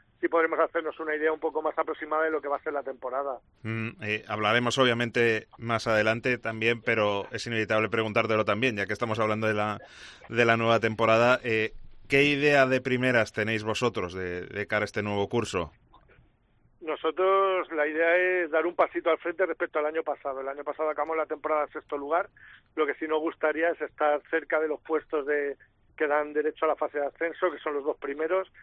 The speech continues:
Speaker 1: Si no poder conseguirlo, sí estar cerca. O sea, dar un salto, un salto de nivel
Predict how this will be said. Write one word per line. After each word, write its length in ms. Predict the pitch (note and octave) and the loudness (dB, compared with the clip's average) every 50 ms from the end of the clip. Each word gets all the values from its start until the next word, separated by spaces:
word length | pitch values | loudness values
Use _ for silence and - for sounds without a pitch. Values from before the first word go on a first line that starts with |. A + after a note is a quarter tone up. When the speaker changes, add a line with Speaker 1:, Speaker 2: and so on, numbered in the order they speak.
| - _ _ _ _ _ _ _ _ _ | -20 _ _ _ _ _ _ _ _ _
Speaker 1:
Si 100 | - D3+ | -8 -2
no 140 | D3 D#3+ F3+ F3+ | 0 2 2 4
poder 240 | G3+ F#3+ F#3+ F3 | 4 2 2 2
conseguirlo, 580 | D#3 F#3 F3 - - E3 D#3 F3+ F3+ F#3+ G3 F#3 - | 0 -2 -2 0 -2 -2 0 0 0 0 0 -2 -2
sí 100 | - D#3 | -4 -6
estar 260 | D#3 - - D#3+ C#3 - | -6 -2 -2 -4 -2 -2
cerca. 280 | - D3 B2 - C#3 | -4 -6 -6 -6 -10
O 40 | B2 | -6
sea, 140 | - D3 C#3+ | -4 -4 -2
dar 160 | D3 D#3 D3+ | -2 -2 -2
un 80 | E3+ E3 - | -4 -8 -2
salto, 560 | - E3+ E3+ D#3+ - E3+ E3 E3 D#3+ E3 E3 E3 | -2 -2 -2 0 -2 -2 0 2 0 0 -2 -4
un 100 | D3+ - - | -8 -6 -4
salto 260 | E3 D#3+ D3+ - E3 | -4 -4 -2 -4 -4
de 120 | D#3 D#3+ | -4 -4
nivel 360 | D#3 D3+ D3+ D#3 E3 F#3 F#3+ | -6 -6 -2 -2 0 0 -2